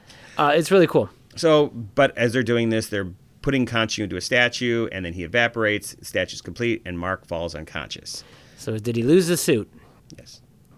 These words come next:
Speaker 1: I mean, that's, we're led to believe he loses the ability date.
Speaker 2: Yeah, and we
Speaker 1: Some of
Speaker 2: also
Speaker 1: the
Speaker 2: see,
Speaker 1: suit
Speaker 2: we also see the, the other avatars are actually, you know, Harrow, who keeps popping up wherever he needs to be in this episode. He pops up there, and that's when, uh,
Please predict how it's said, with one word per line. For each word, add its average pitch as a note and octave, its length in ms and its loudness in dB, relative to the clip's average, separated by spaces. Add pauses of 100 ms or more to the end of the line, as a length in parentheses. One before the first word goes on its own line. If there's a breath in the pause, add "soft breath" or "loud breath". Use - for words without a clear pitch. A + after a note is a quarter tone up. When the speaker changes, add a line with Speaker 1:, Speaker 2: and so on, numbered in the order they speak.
(100)
Speaker 1:
I B2+ 80 -4
mean, A#2+ 140 0
that's, - 420 -6
we're A2 400 -6
led A2+ 220 -4
to G#2 120 -4
believe F#2 320 -10
he F#2+ 140 -12
loses F#2 380 -12
the F2+ 120 -14
ability F#2 400 -12
date. F2+ 240 -14 (340 loud breath)
Speaker 2:
Yeah, - 80 6
and D#3+ 60 6
we D#3+ 80 8
Speaker 1:
Some D3+ 80 8
of A#3 60 8
Speaker 2:
also A#3 80 8
Speaker 1:
the - 80 10
Speaker 2:
see, D3+ 160 2
Speaker 1:
suit C#3 100 -2
Speaker 2:
we C#3 80 4
also C3 240 2
see B2+ 160 -4
the, G#2+ 260 2
the G2+ 140 0
other G2 160 0
avatars F#2 480 -2
are E2+ 100 -4
actually, E2+ 360 -6
you F#2+ 100 -10
know, E2 80 -12 (580 soft breath)
Harrow, A#2+ 680 4
who A2+ 120 -6
keeps B2 220 -8
popping B2 340 -2
up G#2 160 -4
wherever G#2 200 0
he G2 100 -4
needs G2 260 -4
to - 100 -12
be F2 80 -6
in E2 80 -6
this D#2+ 140 -10
episode. F2 360 -6
He G2+ 100 -6
pops F#2 320 -6
up E2 100 -14
there, E2+ 120 -4
and E2 80 -6
that's E2+ 200 -8
when, E2+ 140 -8
uh, D#2+ 160 -6